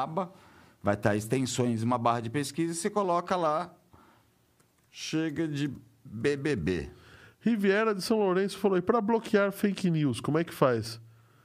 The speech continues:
Speaker 2: É uma boa pergunta.
Speaker 1: É uma boa pergunta essa
Speaker 2: É, a gente
Speaker 1: daqui.
Speaker 2: vai pesquisar se já existe um bloco de fake news aqui. A gente traz depois.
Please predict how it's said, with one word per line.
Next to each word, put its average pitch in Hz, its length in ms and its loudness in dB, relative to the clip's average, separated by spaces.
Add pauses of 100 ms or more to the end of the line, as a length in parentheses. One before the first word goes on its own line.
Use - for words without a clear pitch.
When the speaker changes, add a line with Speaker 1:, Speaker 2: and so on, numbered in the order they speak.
(460)
Speaker 2:
É 208 100 0
uma 240 80 4
boa 240 200 2
pergunta. 180 500 0
Speaker 1:
É 117 40 4
uma 110 60 0
boa 87 160 0
pergunta 78 520 -2
essa 73 200 -2
Speaker 2:
É, - 40 4
a 220 60 4
gente 214 240 0
Speaker 1:
daqui. - 20 0
Speaker 2:
vai 233 140 6
pesquisar 214 520 2
se 190 120 -2
já 185 120 6
existe 156 260 0
um 185 80 2
bloco 156 340 4
de 147 120 -2
fake 147 320 0
news 135 260 2
aqui. 123 220 0
A 120 160 2
gente 135 180 -2
traz 151 300 2
depois. 120 500 0